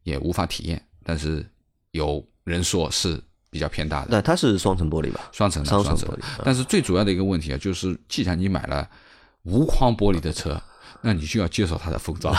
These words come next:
Speaker 1: <laughs> 那应该这么说，无框玻璃的车，它风噪一定要比有框玻璃的要来得大，这个是没办法的啊。好看要付出代价。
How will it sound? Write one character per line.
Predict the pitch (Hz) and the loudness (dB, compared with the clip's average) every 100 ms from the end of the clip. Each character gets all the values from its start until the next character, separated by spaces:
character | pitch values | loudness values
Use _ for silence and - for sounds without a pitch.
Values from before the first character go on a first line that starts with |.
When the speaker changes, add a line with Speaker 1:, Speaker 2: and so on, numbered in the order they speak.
| - - | 4 4
Speaker 1:
<laughs> | - - | 0 2
那 | 117 | 4
应 | 147 170 | 6 6
该 | 185 160 | 4 4
这 | 135 | 4
么 | |
说， | 101 110 | 4 4
无 | 107 | 4
框 | 151 151 143 | 4 4 6
玻 | 143 | 6
璃 | 117 | 6
的 | |
车， | 95 113 | 4 2
它 | 127 | 2
风 | 113 131 135 | 2 4 4
噪 | 120 101 - 143 - | 2 -4 -6 -8 0
一 | 98 | 2
定 | 139 180 | 4 4
要 | 127 113 | 6 4
比 | 90 90 | 4 2
有 | 82 | 2
框 | 87 117 110 | 0 0 2
玻 | 104 95 | 2 2
璃 | 85 | 0
的 | 76 | 0
要 | 80 71 | -2 -2
来 | 69 | -4
得 | - - | -6 -6
大， | - - - - - | -6 -8 -18 -20 -4
这 | 139 | 0
个 | 92 | 2
是 | 82 - 85 76 | 2 0 0 0
没 | 76 90 | -2 0
办 | 107 | 0
法 | 80 69 | 0 -6
的 | - | -6
啊。 | 82 85 - _ - - - _ _ _ | -6 -6 -10 _ -20 -20 -20 _ _ _
好 | - 82 | -2 0
看 | 131 101 | 2 2
要 | 92 | 2
付 | 90 95 | 0 0
出 | 101 | 2
代 | 117 | 2
价。 | 85 | 0